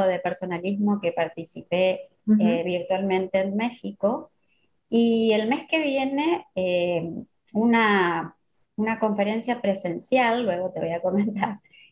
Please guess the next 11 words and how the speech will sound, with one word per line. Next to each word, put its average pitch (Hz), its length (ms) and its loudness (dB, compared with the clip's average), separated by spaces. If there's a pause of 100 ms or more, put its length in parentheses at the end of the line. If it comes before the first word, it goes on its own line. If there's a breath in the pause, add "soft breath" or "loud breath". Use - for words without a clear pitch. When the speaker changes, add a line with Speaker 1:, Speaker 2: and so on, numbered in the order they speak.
Speaker 1:
en 220 280 0
un 233 400 2
país 202 320 2
latinoamericano 220 1200 -4
que 196 80 0
la 180 180 -4
verdad 175 340 -4
que 208 280 -2
estoy 202 260 0
muy 214 220 2
feliz 240 640 0